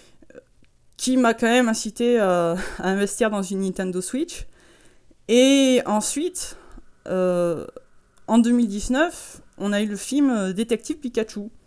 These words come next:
qui n'est peut-être pas parfait, mais qui est une adaptation vidéoludique qui vaut le détour.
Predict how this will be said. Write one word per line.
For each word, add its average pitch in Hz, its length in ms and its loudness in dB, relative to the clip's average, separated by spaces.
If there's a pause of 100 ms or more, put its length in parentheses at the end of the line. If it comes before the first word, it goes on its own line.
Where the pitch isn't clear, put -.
(500)
qui - 140 -8
n'est 202 120 0
peut-être 202 340 -2
pas 208 120 2
parfait, 214 480 -4
mais 247 440 -2
qui - 260 -10
est 240 220 -10
une 196 480 -4
adaptation 185 540 -4
vidéoludique 208 560 -6
qui 208 120 -10
vaut 190 120 -6
le 226 80 0
détour. 196 460 -10